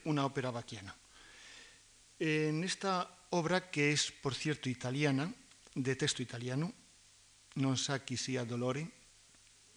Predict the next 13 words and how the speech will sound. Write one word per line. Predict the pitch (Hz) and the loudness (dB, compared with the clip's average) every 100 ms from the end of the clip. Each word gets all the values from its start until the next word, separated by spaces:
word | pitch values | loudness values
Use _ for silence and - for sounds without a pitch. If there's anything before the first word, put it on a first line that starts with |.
| - - - - - - - - - | -20 -20 -20 -20 -20 -20 -20 -20 -4
eh, | 147 | 0
les | 143 | 2
voy | 170 | 2
a | - | 0
proponer | 160 147 151 | 2 2 4
el | 131 | 2
primer | 131 139 | 2 2
número | 139 135 123 | 2 2 0
vocal, | 120 127 135 139 - | -2 0 0 0 -2
que | 135 | 0
es | - | 2
un | 135 | 0
recitativo, | 131 151 139 - 139 151 | 0 -2 -4 -2 0 0